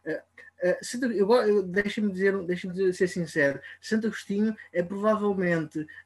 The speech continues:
eh, eh, eh, eh, a sós o repre-, o, o, o corresponsável pela, pelas piores ideias em teologia que alguma vez foram inventadas.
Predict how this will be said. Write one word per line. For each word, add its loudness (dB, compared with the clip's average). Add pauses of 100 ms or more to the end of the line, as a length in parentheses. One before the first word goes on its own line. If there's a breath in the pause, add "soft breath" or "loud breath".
(120)
eh, 6
eh, 4
eh, 2
eh, 2
a 4
sós 0 (240 loud breath)
o 0
repre-, -4
o, -2 (100)
o, -2
o -10
corresponsável -4 (200 loud breath)
pela, 4
pelas 0
piores 2
ideias 2
em -2
teologia -4
que -6
alguma 0
vez 0
foram -2
inventadas. -2